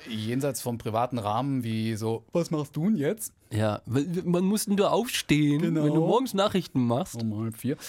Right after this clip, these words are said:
Speaker 2: Du stehst
Speaker 1: Äh,
Speaker 2: ja noch früher auf als ich, das finde ich immer beeindruckend.
Speaker 1: Äh, ja, ich auch.
Speaker 2: Ich find, ich find, ich schon, ich, ich bin eine arme Sau, aber du bist, <laughs> du, du, du stehst noch früher auf.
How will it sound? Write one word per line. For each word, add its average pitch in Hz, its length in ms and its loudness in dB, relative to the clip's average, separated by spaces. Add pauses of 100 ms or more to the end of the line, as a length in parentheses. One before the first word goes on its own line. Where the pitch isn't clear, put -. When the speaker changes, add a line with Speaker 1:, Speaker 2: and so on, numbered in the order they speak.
(220)
Speaker 2:
Du 131 60 2
stehst 147 240 4
Speaker 1:
Äh, 151 40 4
Speaker 2:
ja 139 40 4
noch 135 140 2
früher 120 240 2
auf 101 160 -2
als 101 140 -2
ich, 98 100 -2
das 117 160 0
finde 123 160 2
ich 107 60 -2
immer 104 160 0
beeindruckend. 98 640 -6 (140)
Speaker 1:
Äh, 90 300 -4
ja, 85 120 -6
ich 76 140 -8
auch. 80 80 -8
Speaker 2:
Ich 135 120 2
find, 143 220 0
ich 127 260 -2
find, 160 220 2
ich - 80 -2
schon, 147 180 2
ich, - 240 0
ich 180 140 0
bin 151 140 4
eine 120 80 2
arme 107 240 0
Sau, 104 260 2
aber 143 140 -2 (100)
du 165 80 4
bist, - 320 4
<laughs> - 240 0
du, 202 80 4
du, - 420 2
du 214 140 2
stehst 202 440 0
noch 170 180 4 (120)
früher 156 240 2
auf. 131 220 0